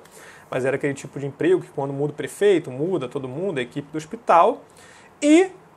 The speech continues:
a outra parte era ali no comércio, no setor privado, que era controlado basicamente por uma pessoa.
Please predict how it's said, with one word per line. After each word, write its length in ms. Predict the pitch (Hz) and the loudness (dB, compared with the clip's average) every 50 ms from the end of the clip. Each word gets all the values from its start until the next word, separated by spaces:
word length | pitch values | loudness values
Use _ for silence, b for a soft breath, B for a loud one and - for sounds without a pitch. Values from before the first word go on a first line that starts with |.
| - - _ _ - | -20 -20 _ _ 4
a 80 | 269 | 6
outra 240 | 226 220 220 262 254 | 6 6 6 4 -2
parte 500 | 247 - 240 240 254 247 247 - - 302 | 0 2 2 2 2 0 -2 -4 -6 -2
era 240 | 285 254 247 262 269 | -2 0 0 0 0
ali 160 | 254 233 233 | 0 0 -2
no 140 | 247 247 247 | -4 -4 -6
comércio, 640 | - - 285 247 196 165 156 175 208 214 - - 147 | -8 -8 -8 -4 -2 0 2 2 2 0 0 -2 -8
no 60 | 127 | -6
setor 240 | - 147 143 165 156 | -6 -6 -6 -6 -8
privado, 420 | 156 220 196 156 185 202 233 240 | -6 -6 -4 -2 -2 -2 -2 -2
que 100 | - - | -4 -4
era 120 | 359 392 | -4 -4
controlado 480 | 381 381 359 349 - 330 294 294 311 349 | -2 -4 -4 0 0 2 2 2 2 2
basicamente 420 | 302 294 294 - - 285 311 311 | 2 2 2 0 -4 -4 -6 -6
por 160 | - - 359 285 | 0 2 2 4
uma 160 | 302 415 440 | 4 2 4
pessoa. 600 | 453 480 - - - 220 262 254 151 - - - | 4 4 4 6 6 8 8 8 4 2 -2 -4